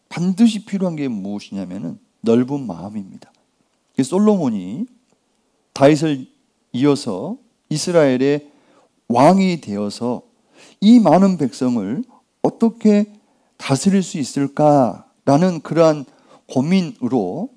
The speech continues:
하나님 앞에 나아가서 무엇을 구했습니까?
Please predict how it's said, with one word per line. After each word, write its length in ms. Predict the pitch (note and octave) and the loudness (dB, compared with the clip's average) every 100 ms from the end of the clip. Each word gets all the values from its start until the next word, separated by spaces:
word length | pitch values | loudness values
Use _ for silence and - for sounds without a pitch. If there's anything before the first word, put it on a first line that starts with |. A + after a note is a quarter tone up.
| _ | _
하나님 340 | - A#3 A#3 G3+ | -2 2 4 4
앞에 240 | - D#3+ | 2 -2
나아가서 680 | A2+ G#2 A2 G2+ - D3 D#3 | -2 -4 -4 -6 -6 -10 -10
무엇을 560 | - A#2+ F#3+ G3+ G3+ D3 | -10 -4 -2 0 -2 -4
구했습니까? 720 | - A2+ A2+ G#2+ F#2 - | -6 -6 -6 -8 -12 -10